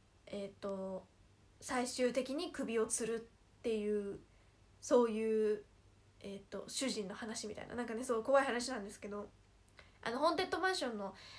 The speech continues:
ハロウィン、ハロウィンからクリスマスのあの期間じゃないやつの方のね、もう普通のホーンテッドマンションのやつなんだけど、それはあくまで非公式ではあって、キャストさんが発信で自分、なんか、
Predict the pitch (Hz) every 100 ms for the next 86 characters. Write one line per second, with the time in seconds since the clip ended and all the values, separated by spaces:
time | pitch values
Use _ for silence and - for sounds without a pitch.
0 | - 403 427 339 254 226 208 - - -
1 | 392 427 359 330 302 285 277 285 294 320
2 | 294 277 233 262 311 - 349 302 277 302
3 | 294 247 226 247 214 226 233 190 190 233
4 | 285 - - - - 240 214 - - 330
5 | 330 311 294 - - 277 247 262 254 247
6 | 240 247 214 190 185 - - 98 - -
7 | - - - - - - - - 370 381
8 | 381 453 523 - - - 392 359 285 240
9 | - - 370 311 - 220 202 196 226 -
10 | - 220 - - - - - 285 - 311
11 | 330 320 294 294 294 - - 277 320 392
12 | 240 240 240 220 208 226